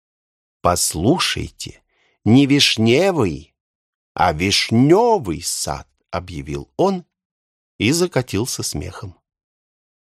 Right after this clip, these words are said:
В первую минуту я даже не понял, о чём идёт речь. Но Антон Павлович продолжал смаковать название пьесы, напирая на нежный звук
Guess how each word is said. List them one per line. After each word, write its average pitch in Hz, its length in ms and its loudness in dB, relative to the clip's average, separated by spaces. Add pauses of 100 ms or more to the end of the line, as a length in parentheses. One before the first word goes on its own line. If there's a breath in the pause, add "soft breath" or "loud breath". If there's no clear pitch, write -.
(220)
В - 100 -12
первую 90 500 2
минуту 104 420 2
я 87 160 2
даже 87 520 0
не 107 140 4
понял, 67 480 -4
о 92 100 -6
чём 101 280 2
идёт 95 240 -4
речь. - 360 -8 (640)
Но 170 240 6
Антон 147 420 2
Павлович 143 640 0 (200)
продолжал 101 640 0
смаковать 95 760 -2
название 82 600 -4
пьесы, 110 540 0
напирая 104 600 0
на 90 160 0
нежный 95 460 0
звук 92 440 -4